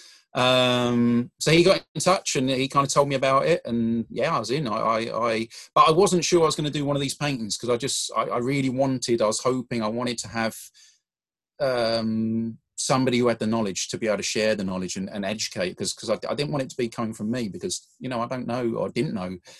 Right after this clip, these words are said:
much at all, and I s-, I'm still learning. You know, I've still got a huge amount to learn. I still don't know much, so I wanted, I wanted to have the, I wanted to have that, that support where there was somebody who actually knew what they were talking about, kind of telling us about these, these players. 'Cause I, again, I just didn't think it would be right otherwise. So,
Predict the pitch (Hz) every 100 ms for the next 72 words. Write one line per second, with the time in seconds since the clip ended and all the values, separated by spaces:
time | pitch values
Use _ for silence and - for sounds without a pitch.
0 | - _ _ _ _ _ _ 160 156 -
1 | 131 135 135 117 131 123 120 113 117 117
2 | - 107 - 143 113 135 113 95 113 _
3 | - 120 98 - 113 - - 160 151 90
4 | - 87 87 92 - 139 107 92 95 95
5 | 101 - 113 110 110 - - _ - 127
6 | 131 123 - - 123 127 113 120 - 117
7 | - 120 123 113 120 - 113 113 - 113
8 | - 117 - 117 107 104 101 101 101 -
9 | 110 104 101 101 98 101 101 98 - 104
10 | 95 101 101 92 98 - 101 104 90 92
11 | - 101 98 - 101 101 - - 90 92
12 | 90 - 90 90 101 92 87 - 98 90
13 | 131 131 180 170 143 139 123 127 113 113
14 | 113 135 101 92 92 - 95 95